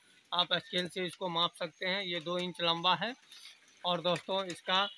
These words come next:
खांचे का गैप भी बहुत अच्छा है दोस्तों। तो चलिए दोस्तों,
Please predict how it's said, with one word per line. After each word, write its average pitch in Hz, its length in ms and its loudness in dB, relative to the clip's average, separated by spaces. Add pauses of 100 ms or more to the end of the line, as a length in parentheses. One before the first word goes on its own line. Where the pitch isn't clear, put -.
(440)
खांचे 190 340 0
का 180 160 4
गैप 170 260 4
भी 180 180 0
बहुत 170 280 2
अच्छा 185 300 -2
है 180 160 4
दोस्तों। 175 380 -2 (600)
तो 170 120 -4
चलिए 180 340 4
दोस्तों, 185 400 2